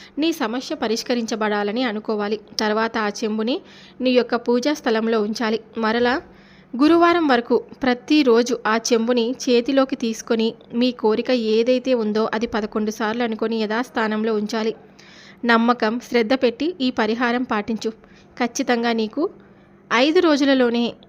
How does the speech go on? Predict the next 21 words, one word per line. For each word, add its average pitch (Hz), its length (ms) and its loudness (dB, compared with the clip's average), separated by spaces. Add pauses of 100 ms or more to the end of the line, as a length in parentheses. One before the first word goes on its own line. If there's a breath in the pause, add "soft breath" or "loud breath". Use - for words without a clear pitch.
(220)
అది 226 140 -2 (180)
అన్నీ 285 320 2
సవ్యంగా 240 520 -2
జరుగుతాయి. 226 460 0
కోరుకుంటే 233 480 0
అది 226 140 -2
ఖచ్చితంగా 247 600 -4
జరుగుతుంది. 220 440 -2 (800 loud breath)
మరలా 262 360 2 (100)
వచ్చే 269 260 0 (200)
సోమవారం 262 560 0
రోజు 233 220 2 (100)
యథావిధంగా 233 640 0 (460)
చేసి 233 380 0 (120)
మరుసటి 233 400 -4
రోజు 247 260 2
ఆ 226 160 -2
రాగి 214 300 -4
చెంబులో 233 340 0
ఉన్న 220 200 -2
అక్షంతలు, 240 440 -2